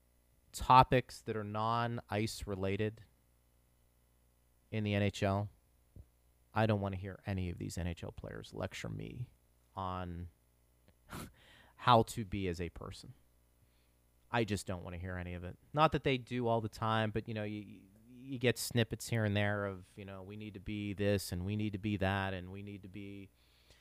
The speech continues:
more inclusive and accept everybody and, and this and that." Oh,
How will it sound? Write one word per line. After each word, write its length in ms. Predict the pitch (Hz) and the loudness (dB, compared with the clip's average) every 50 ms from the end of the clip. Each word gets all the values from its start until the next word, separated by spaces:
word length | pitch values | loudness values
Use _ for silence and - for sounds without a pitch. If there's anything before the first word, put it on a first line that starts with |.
| _ _ _ _ _ - | _ _ _ _ _ -10
more 280 | 104 104 110 110 110 | -6 -4 -2 0 0
inclusive 680 | 107 107 - - 117 113 110 104 - - 107 107 104 98 | 0 -2 -2 0 2 2 2 2 0 0 2 2 2 2
and 80 | 95 | 0
accept 400 | 92 - - - 117 107 - - | -2 -4 -2 0 0 0 2 0
everybody 720 | 107 104 101 107 110 104 98 104 104 104 104 101 101 101 98 | 0 -2 -2 -2 -4 -6 -6 -6 -6 -6 -8 -8 -10 -10 -10
and, 200 | 92 87 87 85 | -12 -12 -14 -14
and 180 | 85 85 85 87 | -12 -10 -6 0
this 320 | 104 117 113 107 - - 98 | 2 4 4 4 2 0 -2
and 120 | 90 90 | 0 4
that." 240 | 98 104 107 104 - | 6 6 6 6 4
Oh, 100 | - | 2